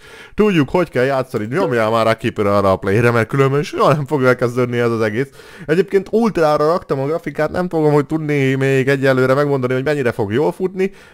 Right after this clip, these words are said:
Mindjárt kiderül, gyerekek. Elég gyorsan tölt. Egyébként azt nagyon szeretem egy játékban, hogyha így pikpak betölt, és nem az van, hogy ilyen,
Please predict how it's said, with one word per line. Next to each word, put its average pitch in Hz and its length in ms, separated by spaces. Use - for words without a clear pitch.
Mindjárt 107 240
kiderül, 98 320
gyerekek. 147 460
Elég 190 220
gyorsan 131 360
tölt. 107 240
Egyébként 127 340
azt 135 120
nagyon 175 220
szeretem 143 320
egy 120 100
játékban, 123 460
hogyha 127 200
így 170 220
pikpak 117 460
betölt, 110 420
és 127 100
nem 156 160
az 107 160
van, 113 120
hogy 110 140
ilyen, 113 200